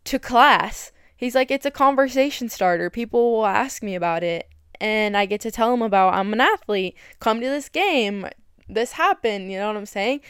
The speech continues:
And it's the same thing. And I was like, "Why do you feel the need to do that?" And he straight up co-, said, like, "It comes from the atten-, like, it, it's attention that I get, and I enjoy it because I feel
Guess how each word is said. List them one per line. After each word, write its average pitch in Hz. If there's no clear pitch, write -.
And 269
it's -
the 254
same 262
thing. 262
And 226
I 202
was 208
like, 214
"Why 180
do 208
you 226
feel 208
the 240
need 220
to 262
do 269
that?" 170
And 214
he 220
straight 226
up -
co-, -
said, 285
like, 185
"It 240
comes 254
from 254
the 233
atten-, -
like, 240
it, -
it's 233
attention 226
that 214
I 208
get, 202
and 214
I 208
enjoy 190
it 175
because 240
I 220
feel 240